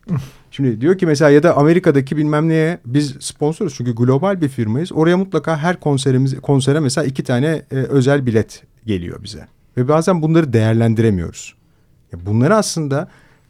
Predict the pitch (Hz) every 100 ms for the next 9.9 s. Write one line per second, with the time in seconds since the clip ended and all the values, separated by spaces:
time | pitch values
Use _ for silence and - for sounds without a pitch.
0 | - 113 101 113 139 147 143 135 123 -
1 | 127 110 101 - 160 208 131 - 135 131
2 | - 120 - 120 - 135 127 127 113 98
3 | - 127 - 131 131 123 123 - _ -
4 | - 127 127 139 135 151 113 - 131 120
5 | 110 110 101 123 127 110 107 - 113 95
6 | 104 151 190 185 165 151 151 147 147 151
7 | - 123 - 139 135 110 120 160 _ _
8 | _ - 113 113 110 - 92 - - 107
9 | 101 110 104 95 92 80 - -